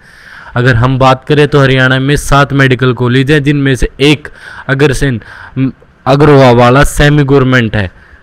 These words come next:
उसकी भी कट ऑफ बहुत ज़्यादा गई हुई है। अगर हम बात करें तो टोटल जनरल की सीटें थ्री थ्री एट, तीन सौ अड़तीस सीटें जनरल को मिलती हैं टोटल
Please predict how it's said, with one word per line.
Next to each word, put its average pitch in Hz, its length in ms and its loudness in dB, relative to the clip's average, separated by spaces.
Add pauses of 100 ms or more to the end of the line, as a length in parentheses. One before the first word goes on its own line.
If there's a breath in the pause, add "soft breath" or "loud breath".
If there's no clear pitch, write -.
(320 soft breath)
उसकी 160 320 -2
भी 170 120 -2
कट 156 220 -6
ऑफ 147 80 -2
बहुत 135 260 0
ज़्यादा 123 260 0
गई 123 240 0
हुई 123 200 2
है। 127 140 0
अगर 135 240 -2
हम 127 180 -4
बात 127 260 -2
करें 143 260 -2
तो 143 140 -4
टोटल 135 480 -4 (300 loud breath)
जनरल 156 340 0
की 151 160 -2
सीटें 143 460 -2
थ्री 156 200 0
थ्री 131 260 0
एट, 110 240 0 (500 loud breath)
तीन 147 140 -2
सौ 156 140 -2
अड़तीस 147 480 -2
सीटें 147 260 0
जनरल 135 320 -2
को 143 140 -2
मिलती 131 340 -2
हैं 147 120 0
टोटल 139 480 0